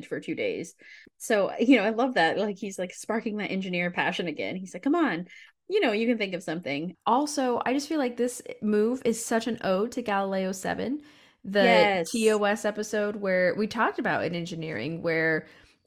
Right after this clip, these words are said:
Speaker 2: uh, the Enterprise is, like, flying away from a planet and they can't see that the Galileo is in orbit. And so they do the exact same thing that Trip did. They sent out a flare and, um,
Speaker 1: Plasma or
Speaker 2: igni-,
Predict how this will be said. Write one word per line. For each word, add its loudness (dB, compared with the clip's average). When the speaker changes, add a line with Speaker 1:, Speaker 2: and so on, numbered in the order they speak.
Speaker 2:
uh, 2
the 2
Enterprise 0
is, -4
like, -2
flying -4
away 2
from -6
a -2
planet -2
and -6
they -2
can't -6
see -4
that -2
the -4
Galileo 0
is -4
in 0
orbit. 0
And -4
so 0
they 0
do 2
the 0
exact -2
same 0
thing -6
that -2
Trip -4
did. -6
They 0
sent -4
out 0
a -2
flare 0
and, 0
um, -4
Speaker 1:
Plasma -2
or -2
Speaker 2:
igni-, 4